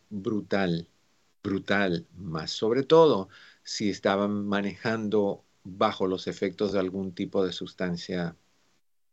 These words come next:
como alcohol o marihuana o cualquier otra cosa. O sea, se sienten responsables. El, el, el vivir eso y encima de eso tener una segunda pérdida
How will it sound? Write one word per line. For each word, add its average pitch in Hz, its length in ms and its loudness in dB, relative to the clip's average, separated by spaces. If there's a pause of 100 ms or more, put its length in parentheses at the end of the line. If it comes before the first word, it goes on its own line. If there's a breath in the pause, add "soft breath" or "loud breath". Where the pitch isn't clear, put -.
(320)
como 95 200 -2
alcohol 104 580 6
o 90 60 0
marihuana 101 760 -2
o 82 80 -6
cualquier 87 360 -4
otra - 220 -6
cosa. - 380 -16 (1500 loud breath)
O 120 100 2
sea, 123 160 6
se - 140 -2
sienten 131 380 2
responsables. 127 1000 0 (720)
El, 120 380 4
el, 117 420 4 (220)
el 117 220 2
vivir 120 340 6
eso 143 540 4
y 107 160 0
encima 139 500 4
de 139 120 8
eso 139 180 0
tener 113 240 0
una 127 160 -2
segunda 135 720 2
pérdida 110 600 2